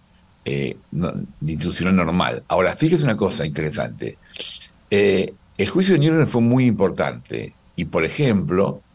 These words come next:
una de las cosas que pasó después es que el genocidio nazi a la comunidad judía fue claro. Ahora, la palabra holocausto, con letra mayúscula, que significa el exterminio de la comunidad judía por el régimen nazi,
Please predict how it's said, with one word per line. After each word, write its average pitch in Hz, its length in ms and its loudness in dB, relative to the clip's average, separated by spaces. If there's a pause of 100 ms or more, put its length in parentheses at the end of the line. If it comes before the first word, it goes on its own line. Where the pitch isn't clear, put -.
(540)
una 123 220 4
de 131 40 2
las 110 100 0
cosas 117 240 0
que 95 100 2
pasó 95 260 0
después 104 560 0
es 98 120 -4
que 87 300 -4
el 80 160 -4
genocidio 85 580 0
nazi 104 360 0
a 64 40 -2
la 64 80 -4
comunidad 73 300 -4
judía 104 580 0
fue 76 220 -8
claro. 50 480 -4 (800)
Ahora, 95 360 2 (440)
la 113 200 0
palabra 165 420 0
holocausto, 101 1200 0 (200)
con 80 180 -6
letra 107 240 -2
mayúscula, 50 1040 -4 (420)
que 65 120 -6
significa 73 800 -4
el 67 80 -6
exterminio 73 420 0
de 92 60 4
la 82 40 0
comunidad 73 220 -6
judía 78 460 -2
por 69 120 -4
el - 80 -4
régimen 82 360 -4
nazi, - 380 -4